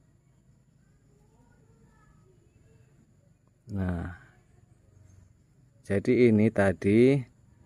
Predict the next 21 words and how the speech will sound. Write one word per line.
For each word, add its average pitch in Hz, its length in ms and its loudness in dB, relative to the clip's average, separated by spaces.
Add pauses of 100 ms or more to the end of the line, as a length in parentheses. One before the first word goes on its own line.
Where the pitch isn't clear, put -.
(400)
harus 101 320 -4
kita 110 320 0
ukur 117 320 0
kira-kira 117 480 0
pas - 240 -4
ya 92 320 -8 (320)
entresnya 101 560 -4
tadi 95 320 -2
nih. 92 220 -6 (2500)
Nah, 101 160 -4
kalau 110 160 6
udah 113 160 4
seperti 107 560 2
ini, 107 400 2
ini 131 240 2
kan 139 160 2
masih 131 320 0
ada 120 240 0
pegangannya 104 560 0
tadi, 95 320 -4
Bos. 87 320 -10